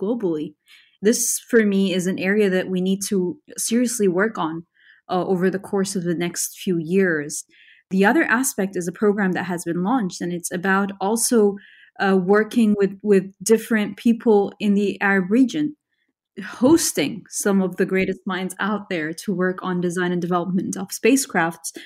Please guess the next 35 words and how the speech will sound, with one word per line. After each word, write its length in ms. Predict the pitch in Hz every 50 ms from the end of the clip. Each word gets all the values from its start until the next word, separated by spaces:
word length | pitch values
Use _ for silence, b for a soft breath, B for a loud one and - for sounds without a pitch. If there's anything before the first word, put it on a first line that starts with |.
| B B B B
with 180 | B 269 330 262
us 320 | 190 - - - - -
in 160 | - - 202
conjunction, 560 | 196 196 233 208 202 226 254 262 - - 180 180
so 140 | - -
that 160 | 185 - - 196
they 120 | 220 254
can 160 | 240 - 277
also 360 | - - 202 208 214 - 214
be 160 | 185 175 202 190
the 100 | 180 185 156 175
voice 200 | 180 175 180 -
of 140 | - 175 -
change 580 | - - - 196 170 175 170 170 170 175 - - _ _ _ _ _ _ _ _ _ -
within 340 | 208 196 196 220 240 269 269
their 120 | 196 160
countries. 600 | - - 170 156 170 - - 165 170 170 170 -
And 260 | 175 175 170 170 170 B B B B B -
they're 180 | 202 208 226
able 360 | - - 208 196 175 190 185 180
to 140 | 185 - 202
then 380 | - 185 180 180 180 180 185 - - - _ _ -
t-, 140 | - 254
take 220 | 208 208 208 - - - _ -
their 260 | 196 196 202 202 214
experience 880 | 220 220 214 - - - - 233 220 214 208 185 180 175 175 165 - -
and 380 | - 180 175 170 175 170 160 - _ _ _ _ _ _ _ _ _ _ _ _ _ _ - 220
be 140 | 214 240 247
able 200 | 240 247 240 233
to 120 | - 254
build 280 | 202 180 220 247 285 254
upon 360 | 233 - - 220 190 175 165
it 160 | 160 160 160
and 300 | - 160 175 170 165 156
build, 400 | 151 196 196 208 208 208 196 202